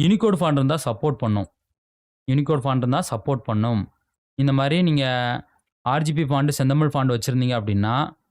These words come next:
உங்களுக்கு சப்போர்ட் பண்ணாது. சரிங்களா? இப்போ நான் இதை பேஸ்ட் பண்ணியே மேல எனக்கு வந்து ஃபாண்ட் வந்து மாறிடுது. மேல நிர்மலா யூ ஏ அப்படிங்கிற ஃபாண்ட்டுக்கு மாறிடுச்சு பாத்தீங்களா?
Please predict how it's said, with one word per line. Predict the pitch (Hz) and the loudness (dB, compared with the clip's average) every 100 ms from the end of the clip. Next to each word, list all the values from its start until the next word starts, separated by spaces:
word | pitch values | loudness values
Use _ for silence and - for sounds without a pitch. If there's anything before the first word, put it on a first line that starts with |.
| _ | _
உங்களுக்கு | - 123 117 165 - | -4 -2 0 -2 -4
சப்போர்ட் | 113 135 135 117 | -4 -4 -4 -2
பண்ணாது. | 107 101 98 98 - _ | -2 -2 -2 -4 -6 _
சரிங்களா? | 110 110 123 | -4 -2 -2
இப்போ | 117 120 | -2 -2
நான் | 120 123 | -2 0
இதை | 120 110 | -2 -2
பேஸ்ட் | 165 180 170 | -2 -2 -2
பண்ணியே | 160 170 | -2 2
மேல | 202 156 156 135 120 - - - - | 2 2 0 -2 -4 -12 -20 -16 -4
எனக்கு | 143 143 | -2 0
வந்து | 143 180 | 0 0
ஃபாண்ட் | - 151 185 | 0 0 2
வந்து | 175 151 160 | 4 2 2
மாறிடுது. | 127 117 104 98 - | 2 0 -2 -4 -4
மேல | 123 123 123 | -4 0 0
நிர்மலா | 123 135 151 160 160 143 | 2 2 2 2 2 2
யூ | 139 | 2
ஏ | 139 120 | 2 0
அப்படிங்கிற | 110 117 113 | 0 0 -2
ஃபாண்ட்டுக்கு | 107 110 117 120 | -2 -2 0 -2
மாறிடுச்சு | 98 101 95 | -2 -4 -4
பாத்தீங்களா? | 101 101 110 110 | -6 -4 -4 -4